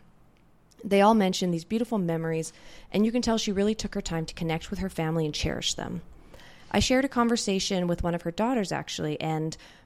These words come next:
I really want to emphasize the point that the media, like they do, um, portrayed her mother by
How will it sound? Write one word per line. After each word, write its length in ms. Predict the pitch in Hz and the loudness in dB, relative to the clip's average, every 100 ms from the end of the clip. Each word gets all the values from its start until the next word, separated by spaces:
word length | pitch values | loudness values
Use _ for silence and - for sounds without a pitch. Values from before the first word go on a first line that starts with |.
| - - | -20 -2
I 60 | 202 | 2
really 200 | 214 240 | 4 6
want 160 | 226 208 | 4 2
to 60 | |
emphasize 420 | 185 180 180 170 | -2 -2 -2 -2
the 60 | 175 | -2
point 360 | - 165 160 - | -2 -2 -2 -2
that 300 | 160 151 - - | -4 -4 -10 -8
the 120 | 185 | -2
media, 400 | 190 190 208 185 - - _ - _ - - | 0 0 2 0 -2 -20 _ -20 _ -20 -14
like 280 | - 165 160 | -2 0 2
they 100 | 156 | -2
do, 380 | 147 151 151 285 - - - | 0 2 4 2 0 -14 -4
um, 320 | 160 156 156 - - | -2 0 -4 -4 -2
portrayed 380 | 202 - 254 226 | 0 2 2 2
her 60 | |
mother 500 | 196 165 165 160 160 - 175 | 2 2 2 2 -2 -8 -4
by 160 | 175 | -2